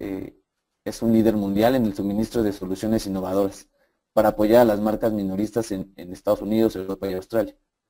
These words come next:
Nosotros vemos a América Latina como una gran oportunidad de mercado en crecimiento. Es, es una, es un, es un mercado que va cada vez más cerca de, de, de estas tendencias tecnológicas que, que vimos este año.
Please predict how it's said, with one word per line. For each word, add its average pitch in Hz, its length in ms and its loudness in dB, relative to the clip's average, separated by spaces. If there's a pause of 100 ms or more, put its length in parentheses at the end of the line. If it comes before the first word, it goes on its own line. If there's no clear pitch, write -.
(380)
Nosotros 135 380 4
vemos 143 240 6
a 127 40 4
América 123 360 2
Latina 113 380 0
como 110 220 -4
una 117 160 2
gran 113 200 4
oportunidad 101 600 -4
de 113 80 -2
mercado 107 440 0
en 110 100 -4
crecimiento. 92 600 -14 (1040)
Es, - 320 -14
es 117 80 -10
una, 117 220 2
es - 220 -8
un, 117 120 -6 (240)
es 120 60 -16
un 123 80 -2
mercado 117 400 4
que 101 100 -6
va 107 420 6 (720)
cada 131 280 8
vez 123 180 2
más 120 180 0
cerca 123 340 4
de, 104 140 0
de, 98 380 -4
de 107 120 -4
estas 110 240 -2
tendencias 104 480 -4
tecnológicas 98 640 -6
que, 92 220 -12
que 104 160 -10
vimos 104 340 -4
este 104 220 -2
año. 113 220 0